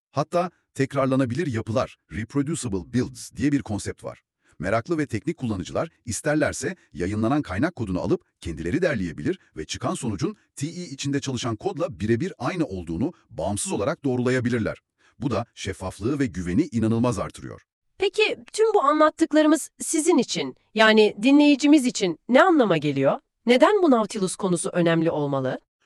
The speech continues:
Speaker 1: Şöyle düşünün, Nautilus, Web üçün en temel vaatlerinden birini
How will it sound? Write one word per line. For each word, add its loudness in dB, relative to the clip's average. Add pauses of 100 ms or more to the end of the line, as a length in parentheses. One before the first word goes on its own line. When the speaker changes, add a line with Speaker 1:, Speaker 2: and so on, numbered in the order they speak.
(120)
Speaker 1:
Şöyle -4
düşünün, -8 (260)
Nautilus, -4 (280)
Web -2 (120)
üçün -6 (120)
en -6
temel -2
vaatlerinden -2
birini -2